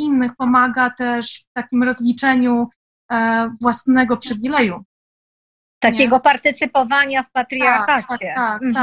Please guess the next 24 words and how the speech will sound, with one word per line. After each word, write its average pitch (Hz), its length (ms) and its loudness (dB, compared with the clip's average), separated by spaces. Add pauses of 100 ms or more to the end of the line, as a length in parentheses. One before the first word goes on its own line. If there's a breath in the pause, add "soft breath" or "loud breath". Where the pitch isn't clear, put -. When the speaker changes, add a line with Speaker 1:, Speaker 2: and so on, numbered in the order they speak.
(240)
Speaker 1:
tak. - 80 -12
Czy... 254 60 -4 (240)
Mhm, 247 420 -2
mhm. 262 320 -6 (140)
Speaker 2:
Mhm. 240 240 -2 (520 loud breath)
Ania, 320 300 2
czy, - 180 -4 (300)
czy - 220 -8
emigracja, 247 920 -2
bo 240 180 -6
tak 254 200 -2
jak 247 180 -2
Ola 254 160 4
wspomniała 247 520 -2
na 233 140 -2
początku, 226 800 -4
mieszkasz 254 580 0
w - 60 -14
San 247 220 0
Francisco. 220 840 0 (380 loud breath)
San 320 280 -4
Francisco 254 1000 2
w - 40 -12
Stanach, 247 840 -4